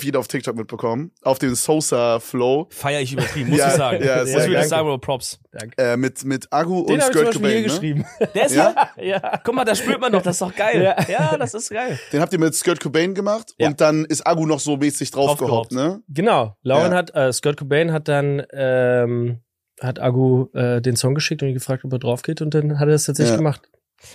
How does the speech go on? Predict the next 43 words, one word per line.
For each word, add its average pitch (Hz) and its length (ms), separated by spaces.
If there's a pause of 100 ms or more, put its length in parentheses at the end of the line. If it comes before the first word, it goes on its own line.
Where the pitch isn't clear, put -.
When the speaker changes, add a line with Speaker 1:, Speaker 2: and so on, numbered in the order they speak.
(160)
Speaker 2:
Du 190 120
und 208 80
Agu, 220 200
ihr 175 120
hattet, 190 160
er 160 200
hat 180 120
das 190 80
so - 80
ein 156 40
bisschen 170 200
angesprochen, 151 440
ihr 143 60
hattet 170 140
ja 160 100
so 156 380 (160)
mal 151 160
ein 151 80
bisschen 170 180
eure 143 220
Speaker 3:
Wir 185 80
hatten 135 240
einen 139 80
harten 147 220
Speaker 2:
Unstimmigkeiten. 131 120
Speaker 3:
Beef. 131 240 (460)
Speaker 2:
Ja, 151 140
einen 151 80
re-, 147 220
harten 156 260
Beef, 151 240
ja. 139 220 (240)
Speaker 3:
Nein. 98 180
Speaker 2:
Aber 139 240
hattet, 156 220
konntet 151 240
ihr 143 60
dann 131 100
direkt 120 200
klären, 120 240
so 107 120
auf 101 100
den? 135 240